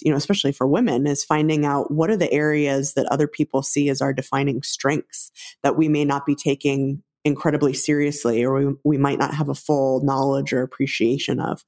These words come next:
So I think, I think it's important to have a balanced perspective on it and to, to operate under the assumption that knowing is almost always going to be better than not knowing.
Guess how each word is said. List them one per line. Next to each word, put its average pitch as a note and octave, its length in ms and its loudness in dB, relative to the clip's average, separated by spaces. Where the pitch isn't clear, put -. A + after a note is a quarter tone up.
So - 140 0
I D3+ 80 0
think, E3+ 400 -2
I D#3 80 2
think G#3+ 180 0
it's G#3+ 140 0
important C#3+ 440 0
to C3+ 40 -2
have D3 220 -2
a B2+ 60 0
balanced C3+ 600 -2
perspective - 560 -4
on A3 200 0
it A#3+ 160 0
and C#3 220 0
to, C#3+ 280 0
to F3 100 -2
operate D#3+ 360 0
under C#3+ 160 2
the C#3 100 2
assumption C#3+ 460 -2
that C3 180 -2
knowing C#3+ 680 0
is C#3 240 0
almost C#3+ 380 0
always C3 260 0
going C3+ 160 -6
to C#3 40 -6
be C3+ 100 -2
better - 280 -2
than - 160 -4
not - 220 -4
knowing. - 280 -6